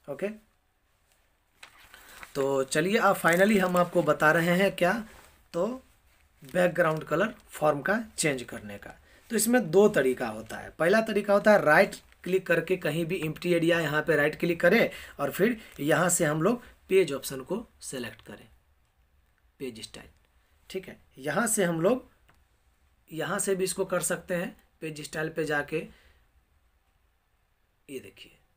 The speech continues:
यहाँ से भी हम लोग इसको पेज पे जाके और यहाँ से भी इसका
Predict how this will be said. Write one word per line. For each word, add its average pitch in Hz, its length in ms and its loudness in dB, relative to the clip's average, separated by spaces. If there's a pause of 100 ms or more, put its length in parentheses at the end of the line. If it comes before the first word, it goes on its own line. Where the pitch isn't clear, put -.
यहाँ 156 300 -4
से 214 160 0
भी 196 80 0
हम 175 160 -2
लोग 170 140 -2
इसको 151 260 -6 (1900)
पेज 151 240 -8
पे 139 120 -4
जाके 131 360 -8
और 131 220 -8
यहाँ 135 300 -4
से 151 180 0
भी 147 160 0
इसका 156 220 -4